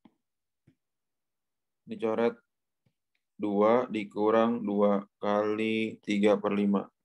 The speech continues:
Lima tambah tiga, delapan per lima dibagi dengan dua dikurang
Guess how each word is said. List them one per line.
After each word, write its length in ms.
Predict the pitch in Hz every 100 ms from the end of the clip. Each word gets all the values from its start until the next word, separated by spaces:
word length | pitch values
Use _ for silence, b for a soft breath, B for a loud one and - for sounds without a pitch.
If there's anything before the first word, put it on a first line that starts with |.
| _ _ _ _ _ _ _ _ _ _ _ _ _ _ _ _ _ _ _ _ _ _ _ _ _ _ _ _ _ _ _ _ _ _ _ -
Lima 240 | - 101 113
tambah 240 | 113 110
tiga, 400 | 107 110 123 -
delapan 640 | 101 104 101 110 110 107 104
per 160 | 107 104 104
lima 400 | 104 101 113 123
dibagi 560 | 113 107 101 101 113
dengan 400 | 117 110 113 139 - _ _ - - _ _ _ _ _ - - - - - - - _ - - -
dua 480 | 110 110 120 135 139
dikurang 720 | 131 - 117 120 127 135 135